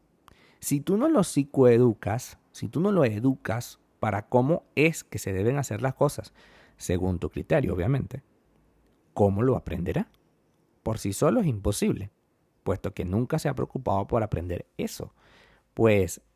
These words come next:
menos se va a preocupar si lo haces tú todo el tiempo.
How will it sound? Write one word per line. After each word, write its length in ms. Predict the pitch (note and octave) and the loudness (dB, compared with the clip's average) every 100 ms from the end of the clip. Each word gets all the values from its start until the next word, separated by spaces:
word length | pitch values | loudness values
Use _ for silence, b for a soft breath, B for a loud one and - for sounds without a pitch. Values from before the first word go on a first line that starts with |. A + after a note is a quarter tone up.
| _ - | _ -6
menos 600 | F2+ F2+ A#2 D3 G2+ B2+ | -2 4 4 4 2 0
se 280 | - - F#2+ | -6 -4 -2
va 80 | |
a 60 | F#2+ | 0
preocupar 640 | F#2 C3+ F3 B2+ E2+ C3 b b b | -2 -2 -4 -2 -2 -4 b b b
si 200 | - A#3+ | -2 2
lo 120 | A#2 | 2
haces 220 | A2+ D3 | 0 -6
tú 160 | - G3+ | -4 -4
todo 200 | C#4+ D4+ | 0 0
el 100 | C#4 | 0
tiempo. 380 | F4 F4 - | -4 -4 -10